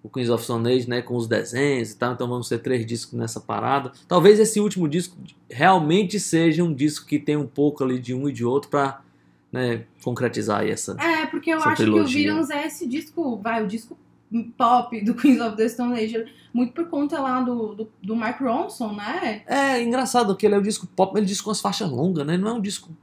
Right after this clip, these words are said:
Speaker 1: né? É, vamos lá. <laughs>
Speaker 2: É, não, tem a, tem as faixas longas, mas é um disco mais dançantezinho,
Speaker 1: É, o
Speaker 2: assim,
Speaker 1: Josh Homme tava empolgado
Speaker 2: tal,
Speaker 1: com isso.
Speaker 2: é.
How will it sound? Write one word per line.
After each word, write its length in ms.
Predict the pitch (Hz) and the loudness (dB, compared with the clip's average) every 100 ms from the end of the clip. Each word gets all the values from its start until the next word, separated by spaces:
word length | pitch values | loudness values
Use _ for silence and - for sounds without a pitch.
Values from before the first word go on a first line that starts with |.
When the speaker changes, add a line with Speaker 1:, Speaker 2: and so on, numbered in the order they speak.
| - | -6
Speaker 1:
né? 180 | 180 190 - - 392 | -4 -4 -6 -6 -6
É, 100 | 117 _ _ | -6 _ _
vamos 260 | 180 180 101 | 2 4 2
lá. 160 | 107 - - | -2 -4 -8
<laughs> 680 | 120 185 180 247 220 - _ _ - 494 440 | 8 10 10 8 4 2 _ _ -4 2 4
Speaker 2:
É, 180 | 247 | 4
não, 280 | 254 294 214 | 4 2 0
tem 220 | 269 262 | 0 0
a, 180 | 269 277 | 0 -2
tem 220 | - 269 | -4 -4
as 160 | 277 - | -4 -4
faixas 420 | 269 262 294 294 | -2 -2 -4 -4
longas, 400 | 277 247 208 196 | -2 -2 -4 -6
mas 220 | 214 220 | -6 -4
é 60 | 262 | -4
um 120 | 294 | -2
disco 440 | 285 320 - 466 453 | -2 -4 -10 -12 -6
mais 520 | 311 285 269 - _ _ _ _ _ | -4 -4 -8 -10 _ _ _ _ _
dançantezinho, 1000 | 226 233 240 - 233 226 - 202 190 190 | -4 -2 -2 -2 -4 -4 -6 -6 -4 2
Speaker 1:
É, 360 | 151 165 190 156 | 4 6 6 6
o 60 | |
Speaker 2:
assim, 100 | 131 | 4
Speaker 1:
Josh 220 | 110 - 135 | 4 4 4
Homme 320 | 143 151 165 | 4 4 2
tava 220 | 160 160 | 0 2
empolgado 520 | 170 180 151 131 127 | 2 2 4 4 2
Speaker 2:
tal, 160 | 214 123 | 0 -2
Speaker 1:
com 40 | 117 | -6
isso. 180 | 113 | -8
Speaker 2:
é. 340 | - 208 190 | -8 -8 -8